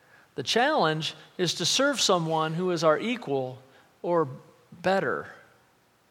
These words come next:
How are we doing? You see, self-promotion, selfish ambition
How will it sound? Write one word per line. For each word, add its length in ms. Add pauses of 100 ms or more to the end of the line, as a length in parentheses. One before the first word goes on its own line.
(580)
How 140
are 140
we 140
doing? 440 (3500)
You 60
see, 180
self-promotion, 1040 (460)
selfish 500
ambition 760